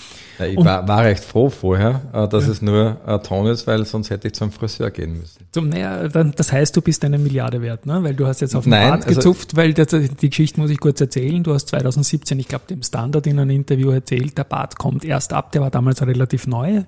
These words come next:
Speaker 2: in, in deinem Gesicht und du hast gesagt, der kommt erst ab, wenn Wikifolio eine Milliarde wert ist. Und wann wirst du ihn abrasieren?
Speaker 1: Also ich hab's nicht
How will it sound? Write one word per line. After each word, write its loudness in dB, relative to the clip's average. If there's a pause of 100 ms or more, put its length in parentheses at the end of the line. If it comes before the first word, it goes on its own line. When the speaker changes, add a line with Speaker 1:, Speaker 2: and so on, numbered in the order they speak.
(140)
Speaker 2:
in, -2
in -6 (300)
deinem 2
Gesicht 0
und -6
du -4
hast -6
gesagt, -6
der -6
kommt -8
erst -6
ab, -6 (400)
wenn 2 (120)
Wikifolio -2
eine 0
Milliarde 0
wert -6
ist. -6 (300)
Und -8 (220)
wann 0
wirst 2
du 0
ihn 0
abrasieren? -2
Speaker 1:
Also -4
ich -4
hab's -2
nicht -2